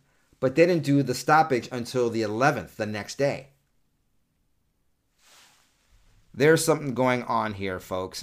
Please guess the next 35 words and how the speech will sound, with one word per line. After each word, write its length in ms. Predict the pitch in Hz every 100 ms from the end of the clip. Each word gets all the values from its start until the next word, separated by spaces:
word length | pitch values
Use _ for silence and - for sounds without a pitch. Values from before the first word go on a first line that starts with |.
| -
And 300 | 120 120 107
by 120 | 113
the 100 | 110
way, 220 | 104 101
I 140 | 101 107
will 80 |
be 120 | 101 101
covering 340 | 113 107 104
that 240 | 98 98
more 240 | 110 110 110
in 180 | 101 92
depth 300 | 90 90 - _ _ _ _ - -
over 340 | 95 87 92 -
the 120 | 107 95
weekend, 520 | 90 - 80 80 - -
rep-, 180 | 85 - 98
in 100 | 90
the 60 |
weekend 320 | 90 90 87
reports 480 | 85 - 76 71 - - _ _ _
that 100 | 80
I'm 140 | 78
preparing. 400 | 71 71 65 52 67 _ _ _ _ _ _ _ _ _ _ _ - -
Okay, 300 | 135 160 135
guess 240 | 143 139
what? 320 | 156 123 - _ _ _ _
The 100 | 131
Supreme 440 | 139 143 165 202 208
Court 320 | 180 190 185
cannot 320 | 143 151 185
find 340 | - 170 185
the 60 | 180
leaker 540 | 147 139 143 139 139 131
of 400 | 131 131 123 107
the 520 | 120 117 110 110